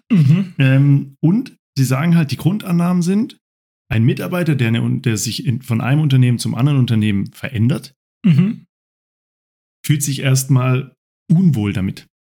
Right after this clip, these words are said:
Speaker 2: sagen die. Also häufig ist es so, die fühlen sich erstmal unwohl. Die lassen was zurück, die fangen was Neues an, die f-, haben das Gefühl, sie, ist vielleicht ein Loyalitätsbruch gegenüber dem alten Arbeitgeber.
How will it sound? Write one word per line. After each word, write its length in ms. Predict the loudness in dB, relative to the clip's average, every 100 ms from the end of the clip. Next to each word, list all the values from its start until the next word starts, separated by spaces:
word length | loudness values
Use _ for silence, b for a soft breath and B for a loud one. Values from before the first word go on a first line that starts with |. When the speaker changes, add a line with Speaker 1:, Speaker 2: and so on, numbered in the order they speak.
| -8
Speaker 2:
sagen 200 | -4 -4
die. 200 | -6 -10 _ _ _ _ _ _
Also 140 | -6 -2
häufig 260 | -2 0 0
ist 120 | -2
es 100 | 0
so, 200 | 0 0
die 80 | 0
fühlen 180 | 2
sich 100 | 2
erstmal 260 | 0 -4 -2
unwohl. 340 | -2 -4 -12 -18 _
Die 40 | -8
lassen 220 | -6 -6
was 140 | -6
zurück, 440 | -6 -2 -2 -4 -16 _ _ _ _ _ _ _ _ _ _ _ -20
die 60 | -18
fangen 220 | -10 -8 -6
was 140 | -2
Neues 340 | 0 0 -4
an, 340 | -2 0 0 -2
die 80 | -6
f-, 240 | -12 -14 -8
haben 180 | -6
das 120 | -8 -8
Gefühl, 220 | -6 -6
sie, 200 | -6 -12 -12 -12 -12
ist 180 | -16 -10
vielleicht 260 | -8 -8 -10 -8
ein 300 | -4 -2 -2
Loyalitätsbruch 1000 | -2 -2 -4 -4 -4 -4 -4 -4 -4 -4
gegenüber 380 | -6 -6 -6 -4
dem 140 | -4
alten 300 | -4 -4 -4
Arbeitgeber. 640 | -4 -4 -4 -4 -2 -2